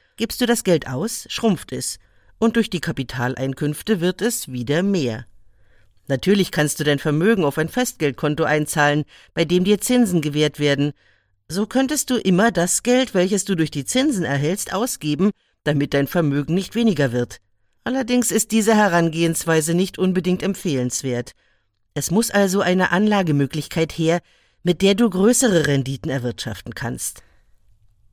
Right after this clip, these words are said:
Diese finden wir allerdings nur bei risikoreichen Investments, wie bei Aktien oder dem Trading auf zum Beispiel fallende und steigende Währungskurse oder den Kryptowährungen.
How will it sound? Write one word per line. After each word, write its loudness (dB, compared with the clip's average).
Diese 0
finden 0
wir 4
allerdings 2
nur 2
bei 4
risikoreichen 0
Investments, 0
wie -4
bei 2
Aktien 2
oder -2
dem -4
Trading 2
auf -6
zum -4
Beispiel 0
fallende 2
und -6
steigende 0
Währungskurse 0
oder 2
den 2
Kryptowährungen. -2